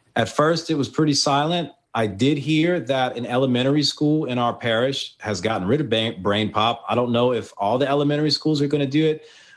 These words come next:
but one in particular, I believe it was the Beta Elementary, they sent out an email canceling Brain Pop. Uh,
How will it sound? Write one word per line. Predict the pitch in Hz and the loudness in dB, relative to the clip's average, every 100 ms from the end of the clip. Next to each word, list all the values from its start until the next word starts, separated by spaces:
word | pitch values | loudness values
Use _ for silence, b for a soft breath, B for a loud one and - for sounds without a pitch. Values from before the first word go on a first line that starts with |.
| B | B
but | 104 113 110 104 | -4 -2 0 0
one | 120 131 | 0 0
in | |
particular, | 117 107 139 139 127 | -4 -2 -2 0 -2
I | 110 | 0
believe | 107 117 104 | 0 0 -2
it | |
was | 95 90 | -4 -4
the | |
Beta | 82 104 120 | -2 0 2
Elementary, | 117 120 120 127 131 123 B B - | 0 0 0 0 0 -2 B B -4
they | 101 | -2
sent | - 127 | 0 2
out | 107 | 0
an | 101 | 2
email | 127 120 110 95 | 2 2 0 -4
canceling | - 120 113 120 110 | -4 -4 -4 -2 0
Brain | 113 113 110 | 2 0 0
Pop. | 113 110 107 98 | 0 0 0 -4
Uh, | 92 | -4